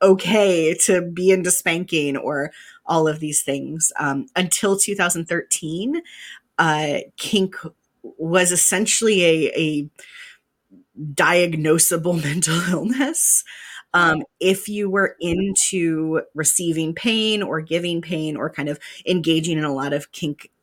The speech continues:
uh, kink affiliated <laughs> behaviors, um, that was, you fit criteria to be diagnosed in the D S M. Um, and in two thousand thirteen, when they released the D S M five, that shifted,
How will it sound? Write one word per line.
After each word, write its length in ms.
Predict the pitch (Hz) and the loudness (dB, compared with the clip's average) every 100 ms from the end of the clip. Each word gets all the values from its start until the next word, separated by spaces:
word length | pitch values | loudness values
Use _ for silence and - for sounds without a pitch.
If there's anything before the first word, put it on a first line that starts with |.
| _ | _
uh, 320 | 139 143 135 - - _ _ | -6 -4 -4 -6 -12 _ _
kink 320 | - 220 175 - | 2 2 4 0
affiliated 880 | 175 - 175 175 165 202 269 196 165 | 0 2 2 4 4 4 4 2 0
<laughs> 100 | 185 | -2
behaviors, 840 | 165 160 175 214 214 233 277 247 - - - - - | 0 -2 -2 -2 -2 0 -2 -4 -6 -20 -20 -10 0
um, 380 | 190 165 156 147 | 4 4 4 0
that 260 | 214 233 277 | 2 2 2
was, 360 | 311 277 208 190 | 0 0 -4 -8
you 280 | 196 220 247 | -4 2 2
fit 320 | 247 269 247 | 2 0 0
criteria 600 | - 240 233 247 359 - | 0 -2 -2 -4 -4 -4
to 280 | - - 202 | -6 -6 -6
be 480 | 190 190 185 190 190 | -6 -6 -4 -2 -2
diagnosed 760 | 185 170 180 220 262 160 - - | 0 0 0 -2 -4 -4 -6 -6
in 100 | 185 | -8
the 100 | 170 | -6
D 160 | 160 | -4
S 160 | 156 - | -2 -2
M. 300 | 143 - 165 _ _ - - - - | -4 -6 -14 _ _ -20 -20 -14 -4
Um, 460 | 147 139 135 - - | -4 -4 -6 -10 -8
and 100 | 165 | -4
in 120 | 156 | -2
two 160 | 160 175 | 0 0
thousand 320 | 165 160 160 | 0 -2 -2
thirteen, 720 | 151 - - 208 180 170 165 - | -6 -6 -6 -2 0 0 -2 -4
when 180 | 156 151 | -6 -6
they 100 | 151 | -6
released 360 | 156 156 - | -6 -8 -8
the 60 | 151 | -8
D 160 | 139 | -6
S 160 | 143 - | -4 -4
M 120 | 147 | -4
five, 640 | - - 320 208 170 165 - - - - | -6 2 4 4 0 -4 -8 -20 -20 -18
that 320 | 170 165 - | 0 2 4
shifted, 800 | - - - 285 - - 87 285 | 2 2 2 0 -2 -2 0 -2